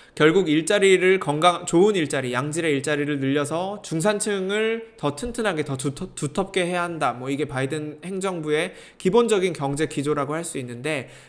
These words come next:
그러려면은 이런 법안, 육아부터 보육,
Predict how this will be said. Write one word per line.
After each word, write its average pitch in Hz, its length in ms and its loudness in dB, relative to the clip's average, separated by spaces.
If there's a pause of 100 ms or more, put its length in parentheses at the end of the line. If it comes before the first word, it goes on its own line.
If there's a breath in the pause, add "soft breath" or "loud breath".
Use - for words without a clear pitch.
(100 loud breath)
그러려면은 196 880 2 (240 loud breath)
이런 165 240 2
법안, 127 420 -2 (140)
육아부터 180 840 0
보육, 180 560 2